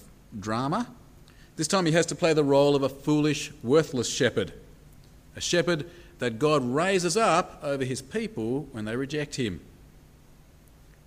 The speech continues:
And Zechariah has to pronounce God's curse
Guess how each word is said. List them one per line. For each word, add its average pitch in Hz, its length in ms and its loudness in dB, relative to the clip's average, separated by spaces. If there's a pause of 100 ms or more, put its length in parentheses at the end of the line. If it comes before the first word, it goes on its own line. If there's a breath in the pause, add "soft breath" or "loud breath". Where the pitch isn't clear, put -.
(400)
And 95 140 -10
Zechariah 110 400 -2
has 113 160 -6
to - 80 -14
pronounce 107 320 -6
God's 107 260 -4
curse 113 500 -4